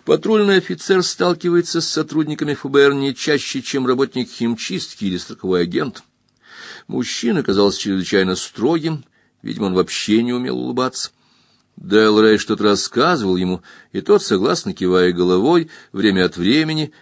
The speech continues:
посматривал на огромную карту Манхэттена, прикреплённую к стене.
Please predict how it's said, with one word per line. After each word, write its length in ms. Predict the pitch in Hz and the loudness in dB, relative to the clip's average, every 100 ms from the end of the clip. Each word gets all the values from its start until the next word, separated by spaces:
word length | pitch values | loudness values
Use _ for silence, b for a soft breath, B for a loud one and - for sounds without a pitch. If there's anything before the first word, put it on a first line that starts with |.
| b | b
посматривал 680 | - 95 95 110 120 107 92 | -6 -6 -2 -2 -2 -2 0
на 100 | 90 | 0
огромную 500 | 87 127 160 104 87 | 0 -2 -2 -4 -4
карту 280 | - 139 | -4 -4
Манхэттена, 840 | 98 87 - 95 95 92 95 92 95 | -6 -8 -4 0 2 0 -4 -8 -10
прикреплённую 580 | - - 87 90 90 87 | -18 -12 -6 -4 -4 -6
к 60 | |
стене. 380 | - - 92 90 | -10 -8 -6 -6